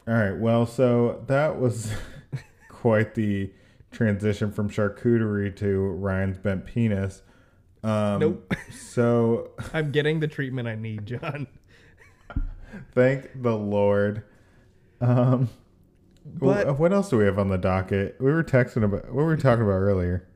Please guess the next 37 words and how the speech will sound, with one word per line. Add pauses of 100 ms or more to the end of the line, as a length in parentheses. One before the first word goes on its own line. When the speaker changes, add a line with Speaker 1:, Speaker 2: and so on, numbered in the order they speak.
(400)
Speaker 2:
What
were
we?
Well,
we
were
talking
about
your
beer
situation
earlier. (640)
Um,
Speaker 1:
We
talked
about
the
tire
fire. (160)
Speaker 2:
we
did
talk
about
the
tire
fire. (520)
Um, (420)
oh, (680)
Speaker 1:
Uh. (840)
Speaker 2:
I
had
a
fun
fact
from
weeks
ago